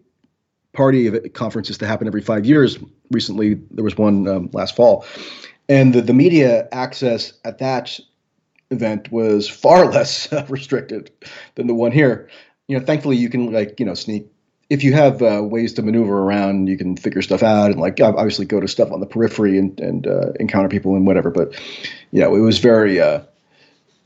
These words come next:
it was very restricted. But, uh, yeah, I gotta show you, uh, one. Uh, I'll, I'll send you once it's, it's out. I, uh,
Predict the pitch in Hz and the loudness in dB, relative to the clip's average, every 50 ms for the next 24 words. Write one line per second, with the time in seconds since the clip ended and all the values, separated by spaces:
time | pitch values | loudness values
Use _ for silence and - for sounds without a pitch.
0 | _ _ - - - - - 87 73 - - - - - - 95 - - - 76 | _ _ -4 -4 -2 0 0 -2 -2 -2 -4 -6 -6 -4 -2 -4 -4 -4 -4 -6
1 | 69 - - - _ - 98 87 85 - - - 110 113 104 87 76 - 156 143 | -6 -6 -8 -6 _ 2 2 2 2 0 -2 -2 0 0 0 0 2 4 4 4
2 | 131 117 147 143 135 - - 135 123 120 120 120 117 110 107 104 98 95 92 101 | 4 4 2 0 0 0 -2 -2 0 -2 -2 -4 -4 -6 -6 -6 -8 -10 -10 -10
3 | 110 107 107 101 101 - 76 - - 82 90 - - - - 101 113 110 - - | -8 -8 -8 -8 -8 -10 -12 -14 -12 -12 -12 -14 -16 -14 -12 -8 -8 -6 -4 -4
4 | 135 135 - 156 147 135 127 110 104 117 113 101 - 107 98 - - - - - | -2 0 2 2 4 4 4 2 2 0 -2 -2 -6 -8 -10 -10 -12 -14 -12 -12
5 | 107 - 120 117 113 104 95 92 98 101 101 101 92 - 92 95 92 78 | -8 -6 -4 -4 -2 -4 -4 -4 -4 -6 -6 -8 -8 -8 -6 -6 -6 -6